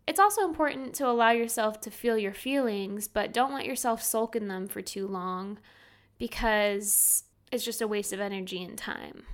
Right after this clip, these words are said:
For me, like, one tool that I use, an exercise I use, is if I can't fix it in thirty seconds, it's not relevant and it's not the thing that I need to be most focused on for that day. Something that has helped me become more nonchalant about my body image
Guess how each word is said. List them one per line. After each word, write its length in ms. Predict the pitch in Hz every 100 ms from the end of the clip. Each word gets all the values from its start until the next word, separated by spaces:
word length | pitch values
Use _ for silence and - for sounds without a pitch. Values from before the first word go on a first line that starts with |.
| -
For 160 | 247
me, 320 | 240 277 294
like, 220 | 294 214 226
one 220 | 247 254
tool 240 | - 254
that 160 | 247 247
I 40 |
use, 440 | 247 240 247 247 233
an 100 | 214
exercise 640 | 220 220 240 226 226 226 220
I 40 |
use, 360 | 220 220 220 214
is 60 |
if 120 | 202 202
I 60 |
can't 320 | 190 - 254
fix 300 | - 254 -
it 100 | 240
in 140 | 233 220 -
thirty 240 | 240 233 233
seconds, 560 | 240 233 240 240 240 - - - - -
it's 140 | -
not 240 | 233 240
relevant 500 | 226 226 233 226 233
and 80 | 208
it's 160 | 196 -
not 200 | 214 214
the 60 |
thing 200 | 214 220
that 80 | 214
I 80 | 202
need 160 | 202 208
to 60 |
be 100 | 208
most 260 | 208 196 202
focused 340 | 190 190 196
on 140 | 202 202
for 140 | 208
that 260 | 214 - -
day. 360 | - - 233 -
Something 320 | 240 247 254
that 120 | 240
has 160 | 240 226
helped 340 | - 214 -
me 160 | 233 226
become 340 | 233 - 220
more 200 | 214 220
nonchalant 680 | 220 220 226 247 240 240 262
about 240 | 240 240
my 100 | 254
body 300 | 240 247 254
image 680 | - 254 254 262 262 -